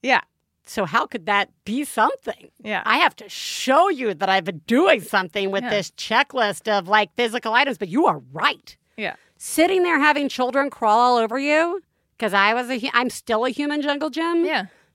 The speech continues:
Speaker 2: That's fucking work.
Speaker 1: Yeah, it is.
Speaker 2: And it's exhausting. And
Speaker 1: And we love them, and
Speaker 2: Yeah.
Speaker 1: we wouldn't
Speaker 2: Sure.
Speaker 1: trade out that
Speaker 2: No.
Speaker 1: spot, but it is exhausting.
Speaker 2: It's still work.
Speaker 1: And it's work.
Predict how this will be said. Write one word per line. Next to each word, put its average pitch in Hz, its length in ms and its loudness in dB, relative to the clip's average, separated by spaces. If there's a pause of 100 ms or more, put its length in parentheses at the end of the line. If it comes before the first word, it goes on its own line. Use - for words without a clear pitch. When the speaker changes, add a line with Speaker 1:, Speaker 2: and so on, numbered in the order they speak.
(120)
Speaker 2:
That's 254 400 2
fucking 254 440 2
work. - 420 -2
Speaker 1:
Yeah, 240 220 -6
it 214 60 -8
is. 196 340 -12
Speaker 2:
And 220 120 4
it's 220 180 0
exhausting. 269 880 -2 (760)
And 220 440 2 (220)
Speaker 1:
And 254 240 -2
we 247 160 0
love 202 400 -4
them, 285 420 2 (100)
and 254 160 0
Speaker 2:
Yeah. - 260 2
Speaker 1:
we 247 400 2
wouldn't 220 480 0 (260)
Speaker 2:
Sure. - 100 0
Speaker 1:
trade 247 360 2
out 202 340 0 (100)
that 311 260 2 (300)
Speaker 2:
No. 480 80 2
Speaker 1:
spot, 302 320 2 (140)
but 302 400 2 (200)
it 269 400 0
is 339 320 2
exhausting. 240 760 0
Speaker 2:
It's - 180 0
still 480 220 0
work. 330 560 -2
Speaker 1:
And 269 160 2
it's 269 140 -2
work. 220 260 -4